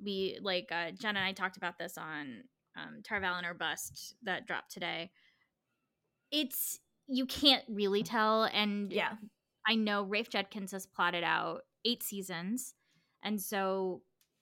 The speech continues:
Speaker 1: distilling fourteen books into eight seasons is
Speaker 2: Whew.
Speaker 1: no joke. And so it seems like he, he came out and said season three has been picked up. It's probably largely gonna focus on book four, which I think then we can surmise that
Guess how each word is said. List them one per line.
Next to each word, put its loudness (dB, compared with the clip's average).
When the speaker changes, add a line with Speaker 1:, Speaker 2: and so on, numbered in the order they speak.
Speaker 1:
distilling 0
fourteen 2
books 0
into -2
eight 0
seasons 2
is -2
Speaker 2:
Whew. 12
Speaker 1:
no 10
joke. 6
And 4
so 0
it 0
seems -2
like 4
he, -2
he -6
came 0
out 4
and -2
said -2
season -2
three 0
has -2
been -4
picked -6
up. 2
It's -6
probably 4
largely 2
gonna -4
focus -6
on -2
book -12
four, 4
which -4
I 2
think -6
then 2
we -4
can -6
surmise -2
that -2